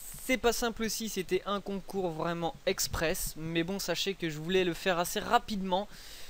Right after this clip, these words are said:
pour que, euh, la personne qui, euh, qui gagnera la clé, euh, profite justement de cette bêta qui se déroule du six au, alors attendez, je m'en rappelle déjà plus.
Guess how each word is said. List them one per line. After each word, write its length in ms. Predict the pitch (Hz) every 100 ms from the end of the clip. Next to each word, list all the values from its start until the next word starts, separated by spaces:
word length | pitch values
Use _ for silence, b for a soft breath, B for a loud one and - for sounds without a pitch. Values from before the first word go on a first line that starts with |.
| B B - -
pour 220 | 220 -
que, 80 | 220
euh, 480 | 214 226 196 175 165
la 100 | 202
personne 460 | 226 - 240 214
qui, 420 | - 185 180 185 165
euh, 360 | 143 135 135 127
qui 100 | -
gagnera 480 | 165 220 214 175 170
la 140 | 156
clé, 340 | - 185 220 - B B B -
euh, 800 | 156 151 147 139 143 135 135 131 -
profite 640 | - 262 - 226 - - - - 156
justement 440 | 175 - 180 185
de 120 | 165
cette 200 | 147 170
bêta 320 | 160 160 180 -
qui 140 | - 165
se 160 | 175
déroule 380 | 165 185 190 170
du 120 | 156
six 560 | 165 - 226 214 - - -
au, 240 | 208 214 - B B B B -
alors 240 | 143 156 160
attendez, 400 | 160 147 135 127
je 60 | 139
m'en 100 | 131
rappelle 320 | 139 156 147
déjà 280 | 170 175 180
plus. 280 | 196 202